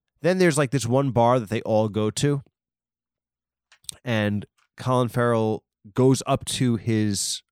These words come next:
old friend. He's like, "Yo, dude, really? Like, you're not gonna be friends with me? You don't even wanna talk to me anymore?" And the guy's like, "If you talk to me again, I'm going to cut one of my fingers off." And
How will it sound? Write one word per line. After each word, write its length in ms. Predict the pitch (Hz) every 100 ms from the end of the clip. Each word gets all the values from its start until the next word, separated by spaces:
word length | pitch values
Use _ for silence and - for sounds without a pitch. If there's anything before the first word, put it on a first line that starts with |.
| -
old 280 | 131 120
friend. 260 | - 147 127
He's 120 | 113
like, 180 | 120 -
"Yo, 160 | 214 156
dude, 240 | 135 139
really? 400 | 113 160 233 262
Like, 220 | 165 123
you're 120 | 143
not 180 | 143 160
gonna 140 | 165 160
be 80 |
friends 240 | 143 151 127
with 80 | 151
me? 120 | 160
You 60 |
don't 100 | 143 143
even 200 | 135 131
wanna 140 | 123
talk 280 | - 123 127
to 80 | 160
me 80 |
anymore?" 400 | 170 175 196 202 - _ - _ _ _ _ _ _ _ _
And 300 | 139 147 139
the 80 | 135
guy's 340 | 156 151 147
like, 220 | 139 - -
"If 240 | 156 -
you 100 | 214
talk 300 | - 185 170
to 120 | - 160
me 180 | 147 - -
again, 560 | 131 110 117 95 82 90 _ _ _ _ _
I'm 260 | 120 143 175
going 200 | 151 147
to 140 | - 113
cut 300 | - - -
one 180 | 117
of 60 | 110
my 140 | 101
fingers 440 | - 113 95 90 92
off." 380 | 64 - - - _ _ _ _ _ _ _ _ _ _ _ _ _ _
And 680 | 117 113 110 107 107 101 -